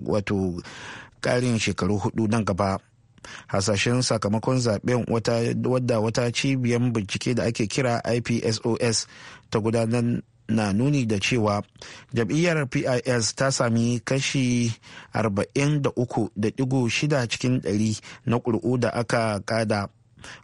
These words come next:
Kuma wannan ne ya bata da rinjaye da kuma, wato, kujeru gud-, kujeru ɗari biyu da talatin da tara a cikin kujeru majalisa ɗari hudu da sittin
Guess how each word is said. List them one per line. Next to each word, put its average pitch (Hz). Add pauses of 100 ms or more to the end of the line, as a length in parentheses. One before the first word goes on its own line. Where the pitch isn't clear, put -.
Kuma 117
wannan 123
ne 110
ya 113
bata 117
da 107 (180)
rinjaye 117 (360)
da 104
kuma, 120 (200)
wato, 107 (260)
kujeru 113 (200)
gud-, 104 (440)
kujeru 120
ɗari 123
biyu 127
da 123
talatin 110
da 120
tara 123
a 92
cikin 131
kujeru 117
majalisa 127
ɗari 107
hudu 123
da 127
sittin 117